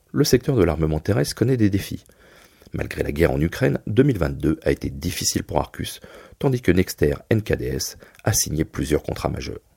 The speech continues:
Si cette tendance générale persiste, la France pourrait surpasser la Russie comme deuxième exportateur mondial d'armes,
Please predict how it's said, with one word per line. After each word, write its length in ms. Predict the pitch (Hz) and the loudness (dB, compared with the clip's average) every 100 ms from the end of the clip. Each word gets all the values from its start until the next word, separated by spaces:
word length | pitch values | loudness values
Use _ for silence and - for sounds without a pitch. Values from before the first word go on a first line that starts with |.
| _ - | _ -8
Si 180 | - | -4
cette 200 | 98 80 | 2 2
tendance 300 | - 71 69 | 2 -4 -4
générale 360 | - 76 67 69 | -2 -2 -4 -4
persiste, 480 | - 85 - - - - - - | -2 -2 -4 -8 -10 -14 -18 -2
la 120 | 143 | -2
France 300 | - 87 - | 0 -2 -4
pourrait 200 | - 71 | -4 -4
surpasser 460 | - - - 95 - | -2 -2 -2 0 0
la 80 | 69 | 0
Russie 340 | 71 - 147 | -2 -6 -6
comme 220 | - 85 | 0 0
deuxième 300 | 87 117 127 | 2 2 0
exportateur 500 | 87 - 87 - - | -2 -4 -4 -2 -4
mondial 360 | - - 69 69 | -6 -6 -8 -8
d'armes, 320 | 67 87 - | -6 -4 -6